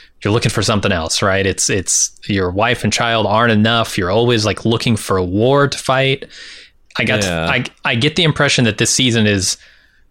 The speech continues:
Speaker 1: shaping up to be, uh, something about, like, humans not wanting a serene life. Like, it, like, they're too stupid to actually get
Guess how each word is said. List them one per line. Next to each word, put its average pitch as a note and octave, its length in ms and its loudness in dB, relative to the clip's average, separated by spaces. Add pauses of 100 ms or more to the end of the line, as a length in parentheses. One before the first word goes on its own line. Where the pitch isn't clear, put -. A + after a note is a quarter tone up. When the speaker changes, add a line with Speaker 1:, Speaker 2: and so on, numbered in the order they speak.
(320)
Speaker 1:
shaping D3 420 0
up A2+ 220 -2
to - 80 0
be, G2 440 2 (180)
uh, G2+ 440 0 (140)
something C3+ 300 0
about, A#2+ 220 2
like, G2 240 -2 (920)
humans F#3+ 760 2
not C#3+ 220 2
wanting B2+ 280 2
a F#2+ 40 2
serene F#2 380 0
life. E2+ 520 -8 (160)
Like, A2 300 -2
it, D3 140 0
like, C#3 160 0
they're C#3+ 160 2
too - 240 2
stupid A#2+ 680 0
to - 100 -2
actually A#2+ 460 0
get A#2+ 300 0